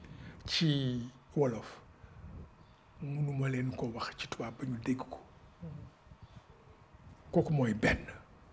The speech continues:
Su amee ne vraiment am naa yóbbal bu njëkk bi mooy wax dëgg yàlla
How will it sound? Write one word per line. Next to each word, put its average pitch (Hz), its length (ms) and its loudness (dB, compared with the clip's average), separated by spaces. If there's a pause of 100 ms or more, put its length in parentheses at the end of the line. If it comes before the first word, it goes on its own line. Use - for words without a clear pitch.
(960)
Su - 240 -4
amee 139 280 6
ne 123 140 4 (260)
vraiment 170 640 10 (100)
am 139 140 0
naa 127 160 4 (180)
yóbbal 160 420 12
bu 147 120 4
njëkk 160 260 6
bi 131 100 6
mooy 113 360 6 (800)
wax - 140 0 (120)
dëgg 131 260 2
yàlla 107 380 4